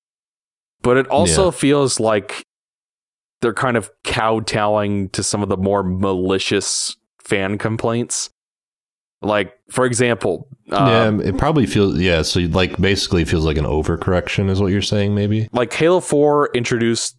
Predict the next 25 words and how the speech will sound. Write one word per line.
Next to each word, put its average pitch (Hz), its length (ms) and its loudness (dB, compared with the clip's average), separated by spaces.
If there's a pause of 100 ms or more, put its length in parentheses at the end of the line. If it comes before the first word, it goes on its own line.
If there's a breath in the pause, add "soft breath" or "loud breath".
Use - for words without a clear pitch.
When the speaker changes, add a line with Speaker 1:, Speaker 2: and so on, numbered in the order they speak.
Speaker 1:
the 104 80 -4
Spartan 92 400 -2
Force, - 560 -6 (440)
which, 95 580 -4 (100)
you - 120 2
know, 110 80 4
Speaker 2:
Mm-hmm. 85 80 2 (160)
Speaker 1:
like, - 200 -12
as 107 220 0
a, 101 40 -10 (140)
like, 104 380 -2
I 101 80 0
know 110 160 0
that 107 100 0
you 104 100 -2
complained 101 400 -2
about 95 220 -2
the 98 80 -2
way 95 100 0
that 90 200 -4
Palmer 98 360 -2
was 87 200 -4
written 92 240 -2
in 90 100 -4
four, 90 560 -2